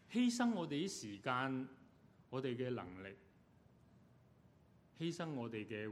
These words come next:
玩樂嘅時間，犧牲我哋享受嘅時間，去到裝備自己，嚟到幫助我哋身邊有需要嘅人，去到榮耀神，去到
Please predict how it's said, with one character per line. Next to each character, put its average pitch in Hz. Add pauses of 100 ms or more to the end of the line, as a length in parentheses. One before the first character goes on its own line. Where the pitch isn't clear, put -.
(140)
玩 98
樂 92
嘅 95
時 87
間， 92 (800)
犧 139
牲 135
我 117
哋 98
享 98
受 90
嘅 87
時 -
間， 87 (920)
去 120
到 110
裝 117
備 95
自 -
己， 87 (960)
嚟 98
到 117
幫 131
助 113
我 98
哋 95
身 113
邊 113
有 92
需 98
要 90
嘅 85
人， 82 (720)
去 135
到 139
榮 95
耀 95
神， 85 (280)
去 131
到 123